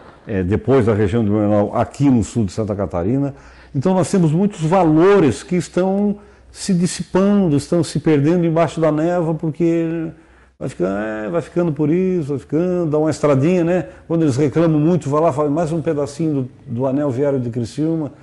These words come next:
bota lá cem milhões, como se isso fosse dinheiro pro governo do estado, né? Que arrecada três bi por mês. Então é, é isso, eu acho que, que a gente precisa de um esforço concentrado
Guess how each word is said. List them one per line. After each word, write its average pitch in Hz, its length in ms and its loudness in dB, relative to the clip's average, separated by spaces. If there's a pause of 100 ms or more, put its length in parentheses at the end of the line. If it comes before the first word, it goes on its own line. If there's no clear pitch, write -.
(280)
bota 131 260 0
lá 135 140 2
cem 135 260 -2
milhões, 139 440 0
como 127 180 -2
se - 140 -8
isso 147 160 -8
fosse 139 260 -4
dinheiro 143 320 0
pro 120 80 -2
governo 123 320 0
do 117 80 0
estado, 123 300 -2
né? 101 180 -8 (320)
Que - 80 -16
arrecada 98 560 -2 (460)
três 120 260 0
bi 113 220 0
por 113 200 -2
mês. 120 480 0
Então 214 400 -8
é, 233 540 -6
é - 20 2
isso, 202 340 2
eu 120 160 4
acho 143 220 -2
que, 123 300 0 (420)
que - 80 -2
a 123 60 4
gente 139 180 0
precisa 123 380 -2
de 139 80 2
um 131 40 2
esforço 123 380 -2
concentrado 113 760 -2